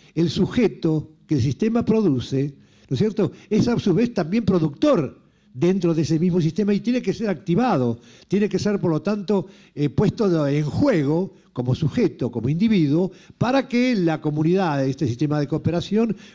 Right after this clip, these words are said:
pueda existir de una manera diferente a la anterior. No sé si me explico. <clears throat> Perdón, estoy, este, un poco afónico por esto.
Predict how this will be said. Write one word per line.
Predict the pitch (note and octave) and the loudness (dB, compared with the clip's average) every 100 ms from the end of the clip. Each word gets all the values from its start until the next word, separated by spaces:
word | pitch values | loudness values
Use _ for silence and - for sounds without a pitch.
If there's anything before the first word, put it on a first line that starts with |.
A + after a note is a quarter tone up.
| - | -2
pueda | F#3+ | 0
existir | F#3 G3 - G3 A3+ | 2 0 0 2 2
de | E3+ | 2
una | D3 D#3+ | 0 0
manera | D3+ D#3+ E3 | 0 2 2
diferente | F3 F3 D#3 F3+ F3+ | 2 0 0 0 -2
a | |
la | G#2 | -4
anterior. | G#2+ D#3+ C4+ B2 G2+ - _ _ _ _ _ _ _ - - - | -2 0 2 0 -6 -18 _ _ _ _ _ _ _ -20 -20 -10
No | E3 | -2
sé | D#3 | 0
si | E3 | 0
me | C3 | 0
explico. | - G2 - - - - - - - | -6 -8 -16 -20 -20 -20 -20 -20 0
<clears throat> | E4+ D#4 G3 C3 D2+ - _ _ _ _ _ _ - - | 4 4 2 -4 -12 -20 _ _ _ _ _ _ -20 -4
Perdón, | C#3 C3 A2 | 0 0 -2
estoy, | G2+ G#2 A2+ G2+ | -6 -4 -6 -6
este, | A2+ - - A2 | -12 -14 -2 0
un | G2 | 0
poco | A#2+ - A2+ F#2 | -2 -2 -4 -6
afónico | F2+ F2+ A2+ F2+ F#2 | -6 -6 -6 -6 -8
por | D#2 | -10
esto. | D2 - - | -10 -10 -10